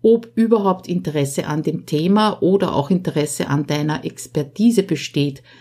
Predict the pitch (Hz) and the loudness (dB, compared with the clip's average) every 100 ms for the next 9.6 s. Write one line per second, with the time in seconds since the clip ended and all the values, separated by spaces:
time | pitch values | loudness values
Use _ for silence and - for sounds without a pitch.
0 | _ _ 208 202 185 156 147 147 139 208 | _ _ 4 4 4 2 2 0 -2 -2
1 | 202 196 147 139 110 98 175 185 220 220 | -2 0 -2 -2 -4 -4 -4 -4 -6 -6
2 | - 208 214 214 190 175 170 165 151 - | -6 -4 -4 -6 -8 -8 -6 -8 -10 -12
3 | 139 165 - - - - 131 - - - | -8 -8 -8 -10 -10 -10 -12 -14 -20 -20
4 | - _ 226 233 247 277 311 - 147 147 | -20 _ 2 4 6 6 2 -2 0 2
5 | 208 165 160 202 233 - - _ 135 170 | 4 4 4 2 -2 -12 -20 _ -2 -2
6 | 185 160 151 - 165 156 165 - 127 135 | 0 -2 -2 -2 -2 -4 -4 0 0 -2
7 | - 139 135 - 139 131 147 190 196 - | 0 0 0 -4 -2 -2 0 0 -2 -6
8 | 117 120 - - - 214 220 208 196 - | -6 -6 -10 -12 -2 -2 0 -2 -2 -4
9 | 160 147 147 - 147 | -2 -2 -4 -4 -4